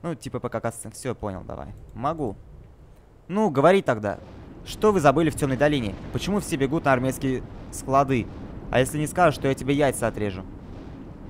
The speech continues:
<laughs> Вы что, ничего не знаете? Скоро на радаре врубится последняя антенна. Всё накроет пси-излучением. Сталкеры будут на склады,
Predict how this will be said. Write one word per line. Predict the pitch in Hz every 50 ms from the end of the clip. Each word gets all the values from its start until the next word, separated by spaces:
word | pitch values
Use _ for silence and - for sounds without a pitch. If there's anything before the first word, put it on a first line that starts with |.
| - - - - - - - -
<laughs> | 139 - - - - - - - - - - - - - - - - - - - - - -
Вы | 123 135
что, | - - - 175
ничего | 143 127 123 - 147 151 156
не | 143 123
знаете? | 131 143 170 185 165 127 120
Скоро | - - 165 165 156
на | 143 139
радаре | 131 135 127 160 165 156 147 123
врубится | 113 120 147 160 147 139 - 139
последняя | 127 127 120 - 151 151 135 139 135
антенна. | 127 123 165 160 147 123 101 - - - - - -
Всё | - 160 160
накроет | 151 135 - 143 156 156 147 -
пси-излучением. | - 151 147 123 131 135 127 - 170 160 143 123 107 104
Сталкеры | - - - 165 160 156 - 151 139
будут | 127 139 139 139
на | 135 135
склады, | - - 151 147 139 147 165 147